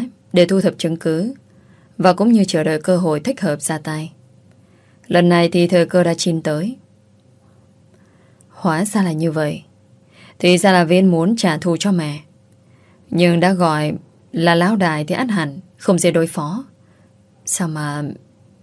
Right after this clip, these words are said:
cháu lo cho Viễn quá. Ừ, cô à, vậy còn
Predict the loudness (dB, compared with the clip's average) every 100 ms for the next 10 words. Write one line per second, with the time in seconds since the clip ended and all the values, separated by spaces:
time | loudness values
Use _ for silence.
0 | _ 0 2 2 0 -2 0 0 -2 -4
1 | -6 -12 _ _ _ _ _ _ _ _
2 | _ _ _ _ _ _ _ _ _ _
3 | _ _ _ -8 -6 -6 -10 -12 -4 -2
4 | -2 -8 -16 _ _ _ _ _ -2 2
5 | 2 0 -4 -6